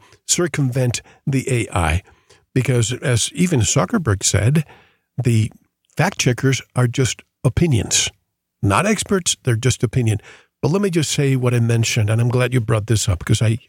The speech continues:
I hadn't spoken about this. About a year or two ago, I did an interview with someone, and we discussed the baking soda aspect. And he mentioned both brands,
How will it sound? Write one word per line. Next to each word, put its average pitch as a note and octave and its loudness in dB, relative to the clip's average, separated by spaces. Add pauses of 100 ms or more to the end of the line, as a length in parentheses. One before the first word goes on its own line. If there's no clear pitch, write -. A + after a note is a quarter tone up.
(260)
I B2 -2
hadn't B2 2
spoken B2+ 0
about F2+ 0
this. - -4 (500)
About B2 0
a A#2+ 2
year C#3+ 2
or D3 0
two C#3+ 0
ago, A#2+ 0
I G#2+ 2
did B2+ 0
an A#2+ 2
interview A#2 2
with B2 0
someone, G#2 0 (540)
and B2+ 0
we C3 2
discussed C#3 0 (320)
the A2 2 (260)
baking C3 0
soda B2+ 0 (100)
aspect. - -4 (300)
And F2+ 2
he G#2 2
mentioned A#2+ 0
both C3+ -2
brands, F#2+ -2